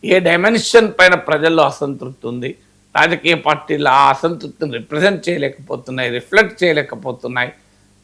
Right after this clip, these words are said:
అనే ద-, అంశం పైన ఆధారపడుతుంది. లేకపోతే జనరల్ సూత్రీకరణలతో ప్రాక్టికల్గా ఉపయోగం ఉండదు. So, తెలంగాణ అస్తిత్వానికి తానే అది అసలు సిసలు వారసురాలను,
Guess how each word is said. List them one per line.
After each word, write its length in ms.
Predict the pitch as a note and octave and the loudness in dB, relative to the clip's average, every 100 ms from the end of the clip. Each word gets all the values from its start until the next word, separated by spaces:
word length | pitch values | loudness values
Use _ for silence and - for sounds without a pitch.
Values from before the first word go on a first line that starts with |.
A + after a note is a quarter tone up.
| - | -4
అనే 480 | E3+ F#3 F#3+ F3+ - D#3 | 0 4 4 4 2 -6
ద-, 60 | |
అంశం 580 | C#3+ C3 D#3 E3 A3 G3+ G3 | -6 -4 -6 0 0 2 2
పైన 120 | G#3+ | 2
ఆధారపడుతుంది. 680 | E3 D3 A#2+ A2 - - B2+ | 2 0 -4 -12 -20 -6 -2
లేకపోతే 500 | F3+ F3 E3+ D#3+ D#3 | -2 -2 -6 -6 -6
జనరల్ 440 | D3 E3+ F#3+ F#3+ F3 - | -6 -2 0 2 0 -2
సూత్రీకరణలతో 1080 | D3+ - E3 D#3 D#3 D3+ D3+ D3 G3+ F3 C#3+ - | -8 -2 -2 0 0 0 0 -2 0 0 -2 -2
ప్రాక్టికల్గా 560 | C#3 - - D#3 D#3 | -4 -4 -4 -2 -2
ఉపయోగం 360 | D#3 C3+ C3 A2+ | -4 -6 -6 -8
ఉండదు. 200 | F#2 - - _ _ _ - | -14 -20 -20 _ _ _ -6
So, 120 | D#3 - | -6 -4
తెలంగాణ 340 | D3+ D#3+ D#3 D3 | -2 0 0 -2
అస్తిత్వానికి 720 | C#3 - D3 - C#3+ C#3 C#3+ | -2 -6 -10 -4 -4 -4 -8
తానే 580 | C3+ C#3 D3+ D3 D3 - - | -4 -2 0 0 -2 -6 -12
అది 260 | B2+ C3+ B2 | -10 -8 -6
అసలు 340 | C3 D#3+ C#3 | -6 -6 -10
సిసలు 320 | C#3 C#3+ C#3 | -10 -8 -6
వారసురాలను, 840 | A#2+ B2+ B2 C3 B2+ B2 A#2+ A#2+ | -2 -4 -4 -6 -6 -6 -8 -12